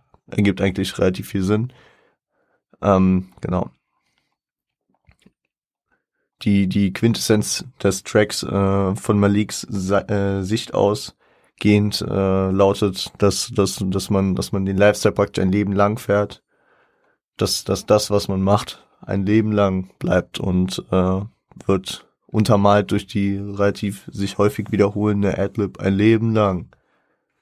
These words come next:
Ja. Keine Einsicht oder, und auch kein Wille zur Änderung ist, äh, zu erkennen und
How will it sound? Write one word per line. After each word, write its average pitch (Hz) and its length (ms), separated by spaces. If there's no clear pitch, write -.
Ja. 98 220
Keine 131 320
Einsicht 135 540
oder, 110 500
und 117 160
auch - 160
kein 135 400
Wille 120 480
zur - 220
Änderung 110 600
ist, - 260
äh, 98 200
zu - 140
erkennen 104 540
und 95 580